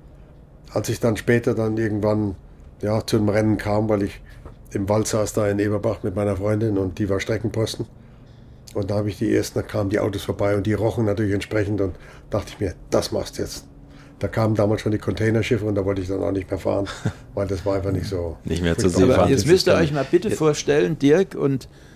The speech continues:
Speaker 3: äh, Carsten, hier sitzt die eine Hälfte, äh, von Deutschlands, äh, besten Motorsport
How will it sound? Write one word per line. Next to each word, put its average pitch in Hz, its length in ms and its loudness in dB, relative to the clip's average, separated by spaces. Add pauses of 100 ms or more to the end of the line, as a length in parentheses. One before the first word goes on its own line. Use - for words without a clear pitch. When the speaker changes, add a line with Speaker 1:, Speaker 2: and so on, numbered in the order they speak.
(140)
Speaker 3:
äh, 123 260 2
Carsten, 143 500 0
hier 117 300 2
sitzt - 600 0 (320)
die - 100 2
eine 165 260 4
Hälfte, 151 600 4 (480)
äh, 143 380 6
von 139 200 2
Deutschlands, 151 680 2
äh, 147 300 4 (300)
besten 156 340 0
Motorsport 156 800 0